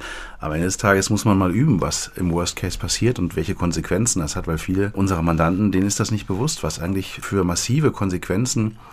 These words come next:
am Ende des Tages da sind, wenn man nichts regelt. Und, ähm, die Schnittmenge, die wir zudem haben, äh, ist Mallorca als Beispiel, weil viele unserer Mandanten sind auf Mallorca zu Hause, leben einen Teil des Jahres hier und, äh, man muss sich Gedanken machen,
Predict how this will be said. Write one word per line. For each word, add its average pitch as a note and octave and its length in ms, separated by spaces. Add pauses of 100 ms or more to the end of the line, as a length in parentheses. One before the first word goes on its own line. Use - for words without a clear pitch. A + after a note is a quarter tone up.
(320)
am F2 180
Ende G#2 160
des G#2 100
Tages G2+ 560
da F#2+ 180
sind, G2+ 220
wenn G2 100
man G2+ 140
nichts G#2+ 240
regelt. G#2+ 400
Und, - 340
ähm, D#2 360 (840)
die D#2 160
Schnittmenge, G#2 420
die F#2 140
wir D#2+ 320
zudem G2 380
haben, G#2 340
äh, G2+ 340
ist - 160
Mallorca A#2 440
als - 240
Beispiel, D#2 360
weil E2 160
viele G#2+ 520
unserer F2+ 260
Mandanten E2 400
sind F#2+ 120
auf D#2+ 120
Mallorca E2+ 360
zu D2 200
Hause, F2+ 400 (580)
leben F#2 280
einen G#2 100
Teil G2+ 180
des G2 140
Jahres G#2 320
hier G#2 200
und, G2 280
äh, G2 180
man G2 160
muss G2+ 140
sich - 100
Gedanken E2 380
machen, G#2 320